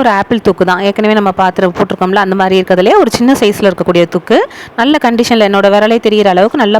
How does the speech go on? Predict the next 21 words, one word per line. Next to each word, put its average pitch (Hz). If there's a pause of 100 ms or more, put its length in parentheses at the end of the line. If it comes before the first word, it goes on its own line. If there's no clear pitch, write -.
பளபளப்போட 196
நல்ல 185
கண்டிஷன்ல 175
இருக்கு. 240 (480)
உள்ளேயும் 285
அதே 226
மாதிரி 240
ஈயம் 247
பூசி 226
இருக்கிறதும் 294
நல்ல, 214 (1000)
அஹ், 190
அந்த 208
காலத்துல 262
உள்ள 214
பீஸு. 208
ஆனா 262
ஈயம் 240
வந்து 285
புதுசா, 247 (440)
அஹ், 208